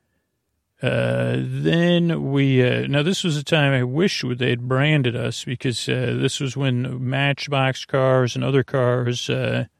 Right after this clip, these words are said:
in our case, Stomper four by fours, uh, and you could get a free, fu-, there was a free sticker inside the box, and then you could order your, your own four by four, uh, with, uh,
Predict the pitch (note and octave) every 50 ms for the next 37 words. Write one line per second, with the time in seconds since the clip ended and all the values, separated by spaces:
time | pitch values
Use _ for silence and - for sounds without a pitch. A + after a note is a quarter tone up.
0 | _ _ _ _ _ _ _ _ _ _ _ _ _ _ _ _ - C#3+ C3 C3+
1 | C#3+ C#3+ - - C#3+ C3+ B2+ - - - C#3+ - - - - D3+ D3 D3 C3+ -
2 | C#3+ A#2 - - - C#3+ C#3+ D3 D3+ C#3+ B2+ C3 A#2 A2+ A#2 A#2 - - - C3+
3 | B2+ B2 B2 A#2+ A#2+ B2+ B2 B2 A#2 - - C3+ C3+ B2+ A#2+ B2 B2 B2+ A2 _
4 | _ _ _ _ _ _ _ _ _ _ _ _ _ _ _ _ _ _ - -
5 | D3 C#3+ C#3 C3 D3 C#3 C#3 C#3+ B2+ - - E3 E3 D#3+ D#3+ D#3 C#3 - - D3+
6 | D3 - - - - D3 C#3 C#3 C3+ B2 A#2 C3+ - - F#3 G3 F#3 - - F3+
7 | D#3+ C#3 - D3 C#3+ C#3 C3 - - C#3+ C3+ C3+ B2+ B2+ B2+ B2 C3 B2+ B2 A#2+
8 | B2 B2 - - - - C3+ C3+ C#3 B2+ C3 C3 C3 B2+ - - C3+ C3 C3 C3
9 | C3+ C3 C3 B2+ A#2+ B2 C3 B2+ C3+ C3+ B2+ C3+ C#3 C#3 C3+ C3+ C3+ A#2 - -
10 | D3 C#3+ D3 C#3+ B2+ C3 A#2+ A2+ A#2+ A#2 - - - B2 B2 B2+ B2 B2+ B2 B2
11 | B2 A#2 - _ _ _ _ _ _ _ _ _ _ _ _ _ _ _ _ _
12 | _ _ _ _ - C3 C3 A#2+ A#2+ B2 B2 B2+ B2+ C3 B2+ A#2 - - C#3 B2